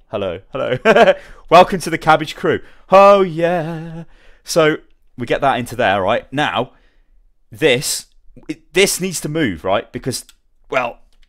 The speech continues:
I don't have the top,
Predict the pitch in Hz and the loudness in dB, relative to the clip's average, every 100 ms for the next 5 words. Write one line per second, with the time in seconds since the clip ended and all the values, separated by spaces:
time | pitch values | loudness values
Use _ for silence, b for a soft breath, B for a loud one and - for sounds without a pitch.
0 | _ _ _ _ _ _ _ _ _ _ | _ _ _ _ _ _ _ _ _ _
1 | _ _ _ _ _ _ _ _ _ _ | _ _ _ _ _ _ _ _ _ _
2 | 127 147 160 143 127 - 139 - - | -4 -4 -6 -8 -10 -10 -8 -8 -14